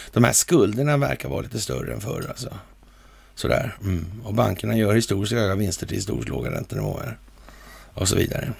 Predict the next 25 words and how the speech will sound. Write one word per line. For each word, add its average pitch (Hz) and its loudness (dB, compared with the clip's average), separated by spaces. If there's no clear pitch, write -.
Och, 117 8
och 117 6
problemet 131 8
med 139 6
räntekostnaden 113 2
blir 104 2
ju 117 6
inte 113 0
mindre 98 0
om 107 -2
man 98 -4
höjer 117 4
räntan. 107 -6
Det 107 2
blir 123 8
större 113 6
då, - -6
alltså. - -6
Mm. 90 -6
Så - -2
är 110 2
det 107 0
också - -6
då. 110 -6
Ja. 87 4